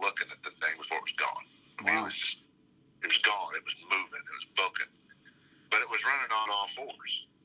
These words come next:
Speaker 2: Mm.
Speaker 1: So I never got to see this thing stand up, and I never got to see its, its hands. Its head was really wide. Its chest was ridiculously wide, and it was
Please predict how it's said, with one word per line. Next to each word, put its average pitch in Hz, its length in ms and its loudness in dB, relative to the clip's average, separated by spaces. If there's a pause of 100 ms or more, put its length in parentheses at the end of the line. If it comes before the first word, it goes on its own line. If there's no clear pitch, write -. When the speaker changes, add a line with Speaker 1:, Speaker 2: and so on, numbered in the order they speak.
(140)
Speaker 2:
Mm. 127 140 -2
Speaker 1:
So 90 260 2 (720)
I 107 80 4
never 165 240 4
got 165 180 4
to - 60 -12
see 139 260 6
this 113 220 2
thing 98 500 4 (580)
stand 98 460 4
up, 85 280 2 (840)
and 95 300 8
I 98 60 -2
never 135 220 4
got 127 160 4
to - 80 -12
see 107 280 0
its, - 340 0 (360)
its 90 120 -2
hands. 98 680 4 (1000)
Its - 160 4
head 135 320 6
was 123 160 0
really 120 220 4
wide. 107 400 2
Its - 200 -8 (120)
chest 123 300 2
was 90 140 -4
ridiculously 90 640 0
wide, 87 420 2 (580)
and 101 100 8
it 120 100 4
was 107 160 2